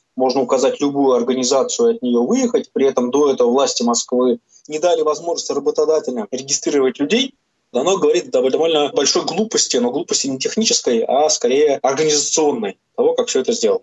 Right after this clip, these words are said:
Такое действительно присутствует. Если говорить о дальнейшей эксплуатации, то я считаю, что, конечно, они совершают большую коммуникативную ошибку.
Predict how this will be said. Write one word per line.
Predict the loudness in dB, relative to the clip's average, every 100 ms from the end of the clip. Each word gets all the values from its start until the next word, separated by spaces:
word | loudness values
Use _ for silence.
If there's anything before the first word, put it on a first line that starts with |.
| _
Такое | -8 0 2
действительно | 2 0 -2 -4
присутствует. | -4 -2 -2 -4 -8 -10 -14 _
Если | -4 0 0 2
говорить | 0 0
о |
дальнейшей | 0 0 0 0
эксплуатации, | -2 -2 0 0 0 0 -2 -2
то | 0 0 0
я | -2 0 0
считаю, | 0 0 0
что, | 0 -4 -4
конечно, | -4 -2 -2 -2
они | -2 0
совершают | 2 0 0 0
большую | -2 -2 -4 -2
коммуникативную | -4 -2 -2 -2 -2 -2 -2
ошибку. | -2 -6 _ -4